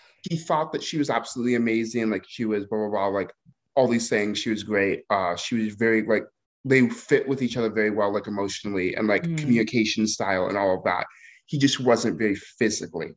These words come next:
Speaker 1: attracted to her. And, like, he, even he could admit that she was literally perfect for him in every other way but that. And that's where his mom went off on him. That was, and his mom was like,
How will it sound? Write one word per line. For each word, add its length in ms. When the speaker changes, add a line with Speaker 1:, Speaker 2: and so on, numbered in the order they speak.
Speaker 1:
attracted 600
to 140
her. 160
And, 80
like, 140
he, 160
even 260
he 180
could 160
admit 380
that 100
she 140
was 180
literally 320
perfect 340
for 160
him 180
in 180
every 240
other 160
way 160
but 200
that. 380
And 120
that's 200
where 60
his 80
mom 240
went 100
off 200
on 100
him. 180
That 160
was, 120
and 440
his 140
mom 180
was 140
like, 160